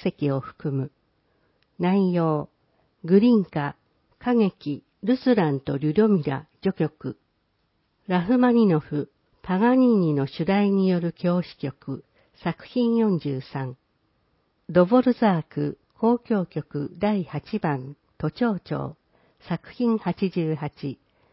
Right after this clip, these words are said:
ビー百六十三。費用、二千五百円。その他、全席指定。未就学児は入場不可。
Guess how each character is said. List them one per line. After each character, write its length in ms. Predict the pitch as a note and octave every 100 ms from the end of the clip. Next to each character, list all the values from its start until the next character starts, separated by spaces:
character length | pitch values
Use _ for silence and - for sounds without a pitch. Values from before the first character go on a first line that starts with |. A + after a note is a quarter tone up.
| _ _
ビ 340 | F#3+ A#3+ F#3+ C#3+
ー 80 | -
百 240 | D3+ A3+
六 260 | G#3+ - F#3+
十 280 | F3 E3 -
三。 320 | E3 D3 C3+ D3+ _ _ _ _ _ _ _ _
費 160 | - B3+
用、 340 | G3 C3+ C#3 _ -
二 140 | D#3+
千 320 | - B3 G3
五 120 | D3 D3
百 340 | F#3 - E3+
円。 320 | C#3+ C3 D3 _ _ _ _ _ _ _ _ -
そ 100 | G#3
の 140 | A3+ A3+
他、 280 | D#3+ D3 _ _ _
全 240 | A3+ C4 B3
席 300 | - D#3+ D3+
指 220 | - -
定。 380 | F3+ D#3 D3 C3+ _ _ _ _ _
未 140 | E3+ F3+
就 280 | - B3+ B3
学 300 | A#3+ - G#3+
児 160 | E3
は 180 | D3 C#3
入 300 | C#3+ E3 G3
場 260 | G3+ F3+ E3
不 140 | -
可。 260 | - D3